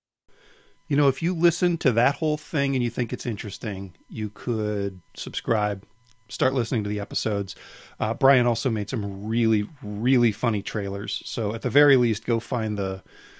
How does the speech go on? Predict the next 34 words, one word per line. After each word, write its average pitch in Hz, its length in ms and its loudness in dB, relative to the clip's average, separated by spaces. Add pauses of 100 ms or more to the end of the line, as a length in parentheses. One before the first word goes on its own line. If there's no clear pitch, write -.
(200)
whole, 107 420 -4
uh, 98 400 -10 (100)
the, 123 200 -8
the 123 120 -8
feed 113 420 -4
and 101 180 -8
listen 104 240 -8
to - 100 -14
the 104 80 -10
three - 220 -6
trailers. 98 420 -8
Listen 147 220 2
to 139 120 2
'em 127 60 4
in 120 60 4
order 107 220 2
'cause 101 180 -6
they're 107 80 -4
pretty 107 220 -6
good. 98 320 -6 (480)
And, 110 440 -2
uh, 110 300 -2
as 120 280 4
a 123 140 -2
special - 520 0
reward 156 600 2 (140)
for 110 840 0
listening 135 400 0
this 139 160 0
far 123 560 -2 (500)
into 120 160 -4
this - 180 0
episode, 110 720 0 (420)
um, 107 560 -6